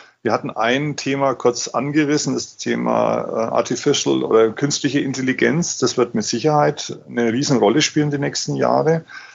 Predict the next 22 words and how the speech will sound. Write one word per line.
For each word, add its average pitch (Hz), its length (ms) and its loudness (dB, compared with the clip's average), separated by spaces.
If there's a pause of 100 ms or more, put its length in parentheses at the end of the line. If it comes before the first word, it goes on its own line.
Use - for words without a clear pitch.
(360)
Ich - 200 -6
möchte 139 260 2
mal 139 140 4
noch 123 120 2
ein 127 80 0
anderes 147 340 2
Thema 160 280 2
aufgreifen, 139 480 2
das 127 140 -4
Thema 123 280 0
Führung, 120 680 -2 (240)
weil 117 460 -2
wir 120 200 4
immer 143 240 2
wieder 151 240 2
auch 131 240 2
im, 123 560 -6
im 117 180 -8
Besuch 160 340 -2
von 127 200 -4
Firmen 156 400 0
feststellen, 156 640 0